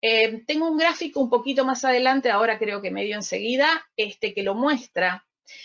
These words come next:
porque es, eh, muy difícil poder hacer, digamos, este, visible, hacer emerger aspectos de lo cultural,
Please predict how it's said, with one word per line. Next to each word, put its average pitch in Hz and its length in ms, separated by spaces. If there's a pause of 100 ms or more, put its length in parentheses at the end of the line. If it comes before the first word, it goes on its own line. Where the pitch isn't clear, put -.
(200)
porque 262 720
es, 339 340
eh, 320 440 (120)
muy 240 360
difícil 294 720 (880)
poder 254 440
hacer, 262 680
digamos, 247 680
este, 208 540
visible, 214 800 (600)
hacer 233 260
emerger 254 760 (1300)
aspectos - 680
de 233 80
lo 233 140
cultural, 277 960